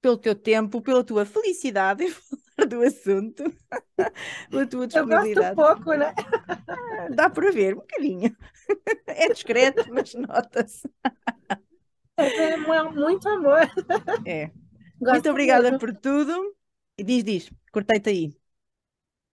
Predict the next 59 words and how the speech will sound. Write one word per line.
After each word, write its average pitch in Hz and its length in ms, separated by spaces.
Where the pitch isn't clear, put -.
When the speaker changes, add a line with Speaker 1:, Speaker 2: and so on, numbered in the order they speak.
Speaker 2:
Eu 320 120
que-, 339 180
não, 330 200
eu 339 120
queria 320 200
agradecer 311 600
de 320 140
novo 294 300
o - 40
convite, 269 580
Speaker 1:
Ah. 285 40
Speaker 2:
sua 262 180
gentileza 285 800
de 269 160
ter 302 240
realocado 339 800
um 349 120
novo 370 400
tempo 349 300
por 302 100
causa 294 240
Speaker 1:
Era 226 260
só 247 140
o - 20
Speaker 2:
desse 285 40
Speaker 1:
que - 60
faltava, 262 420
Speaker 2:
Covid - 20
que 202 60
eu 202 40
Speaker 1:
tinha 247 100
que 285 80
ser, 277 160
Speaker 2:
tomei. 214 60
Speaker 1:
não 196 80
é? - 200
Speaker 2:
Eu 370 120
fiquei 339 320
tão 381 240
sem 339 280
jeito, 302 360
e 302 40
aí, 320 160
mas 311 140
tô 359 120
muito 339 460
feliz 320 300
que 294 100
deu 285 180
certo, 269 560
que - 80
a 269 60
gente 285 280
conseguiu 277 500
ser 285 140
uma 294 180
simpatia 320 680
de 277 140
pessoa, 294 480